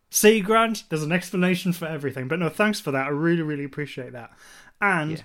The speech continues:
Speaker 1: so, um, he had something else to add. So,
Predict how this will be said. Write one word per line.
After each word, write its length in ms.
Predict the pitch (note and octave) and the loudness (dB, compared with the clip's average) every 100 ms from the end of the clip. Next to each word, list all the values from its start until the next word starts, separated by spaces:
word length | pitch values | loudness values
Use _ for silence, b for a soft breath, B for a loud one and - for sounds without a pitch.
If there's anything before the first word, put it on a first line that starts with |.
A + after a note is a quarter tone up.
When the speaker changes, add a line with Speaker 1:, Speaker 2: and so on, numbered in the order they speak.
| - | -12
Speaker 1:
so, 300 | - D#3 E3 | -4 -4 -4
um, 320 | D#3+ D3+ D3+ _ - | -2 -2 -4 _ -10
he 80 | D3+ | -4
had 160 | G3 | -4
something 300 | G3 F#3 E3 | -2 -4 -4
else 200 | E3+ E3+ | -4 -6
to 180 | - - | -10 -12
add. 240 | A#2+ A2 - _ _ _ _ _ _ _ - | -12 -12 -18 _ _ _ _ _ _ _ -12
So, 220 | - D#3+ | 0 0